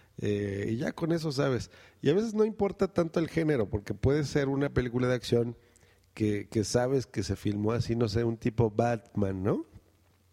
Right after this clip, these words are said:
Batman Begins o Dark Knight o cosas así. Y, o puede ser un churrazo como, no sé, Actividad Paranormal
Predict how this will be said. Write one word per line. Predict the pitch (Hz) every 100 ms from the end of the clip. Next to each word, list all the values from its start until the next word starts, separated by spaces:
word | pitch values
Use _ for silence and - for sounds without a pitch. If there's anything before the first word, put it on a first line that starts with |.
| -
Batman | 98 95 104 117 104
Begins | 92 - 101 101 98 98
o | - 156 87
Dark | 95 98
Knight | 101 95 98 104 -
o |
cosas | - 95 92 104
así. | 135 127 113 - - - - - _
Y, | - 127 127 123 120 120 117 117 113 113 113 131
o | 120
puede | 131 139 143
ser | - 135 131
un | 123 120 110 104 104 107 110 113
churrazo | - 120 117 123 110 120 -
como, | 107 107
no | 110 113
sé, | 98 110 -
Actividad | 104 - 117 120 127 131
Paranormal | 120 110 110 110 110 113 117 117 113 104 107